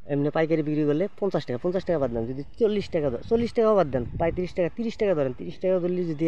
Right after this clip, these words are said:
একটা গাছে সত্তর কেজি, আশি কেজি করে আপনার বড়ই আসে,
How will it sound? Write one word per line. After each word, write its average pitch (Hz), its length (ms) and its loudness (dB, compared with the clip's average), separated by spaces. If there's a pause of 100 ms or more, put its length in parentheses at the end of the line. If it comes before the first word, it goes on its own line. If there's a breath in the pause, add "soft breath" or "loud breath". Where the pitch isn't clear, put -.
একটা - 160 -2
গাছে 139 200 -2
সত্তর - 340 -10
কেজি, 147 200 -6
আশি 139 260 -8
কেজি 143 220 -8
করে 147 140 -6 (760 soft breath)
আপনার 135 280 -6
বড়ই 147 320 -2
আসে, 101 200 -10